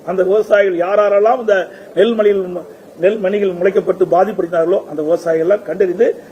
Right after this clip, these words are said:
அவர்களுக்கு தேவையான நிவாரணத் தொகை வழங்க வேண்டும். இன்னொன்று, இந்த தொடர் மழையின் காரணமாக அறுவடைக்கு தயார் இருந்த நெற்பயிரெல்லாம் முளைச்சு போச்சு, அந்த வயல்லையே முளைச்சிட்டுது நெல்மணிகள்லாம். அப்படி அந்த பாதிக்கப்பட்ட விவசாயிகளை கண்டறிந்து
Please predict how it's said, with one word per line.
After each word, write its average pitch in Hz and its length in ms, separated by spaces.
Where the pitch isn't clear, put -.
அவர்களுக்கு 240 400
தேவையான 196 640
நிவாரணத் 254 460
தொகை 220 180
வழங்க 180 240
வேண்டும். 147 240
இன்னொன்று, 247 380
இந்த 214 140
தொடர் 254 300
மழையின் 226 300
காரணமாக 190 640
அறுவடைக்கு 269 420
தயார் 240 340
இருந்த 226 140
நெற்பயிரெல்லாம் 190 680
முளைச்சு 226 260
போச்சு, - 220
அந்த 180 340
வயல்லையே 247 400
முளைச்சிட்டுது 190 420
நெல்மணிகள்லாம். 170 500
அப்படி 269 340
அந்த 285 360
பாதிக்கப்பட்ட 233 560
விவசாயிகளை 202 420
கண்டறிந்து 180 480